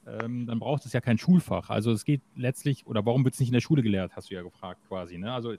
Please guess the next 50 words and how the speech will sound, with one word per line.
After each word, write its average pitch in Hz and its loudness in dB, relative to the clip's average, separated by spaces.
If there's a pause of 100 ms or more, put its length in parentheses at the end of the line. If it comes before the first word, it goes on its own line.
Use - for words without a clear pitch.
(140)
im 110 -6
Grunde 147 -2
genommen 147 4
ist 139 0
es 131 -2
ja 135 6
nichts 135 2
anderes 143 0
als 123 4
Evolution, 127 4
ja? 95 4
Wir 120 6
geben 131 4
es 117 2
immer 110 2
weiter 110 2 (480)
und 123 4
so 120 0
haben 127 4
wir 127 4
ja 135 4
auch 131 2
von 131 -2
unseren 120 2
Eltern 127 0
eben 123 -2
ihre 151 4
Werte 135 2
bekommen. 90 -4 (340)
Genauso 123 0
wie 117 -6
wir 156 2
ja 113 2
an 107 2
unsere 123 0
Kinder 135 -2
dann 127 -8 (420)
unsere 135 0
Werte 127 0
oder 107 4
nicht 113 0
nur 101 0
die, - -8
an 98 0
die 95 0
Kinder, 156 4
sondern 92 -2 (100)
überhaupt 117 -2
an 101 -8
die 95 -8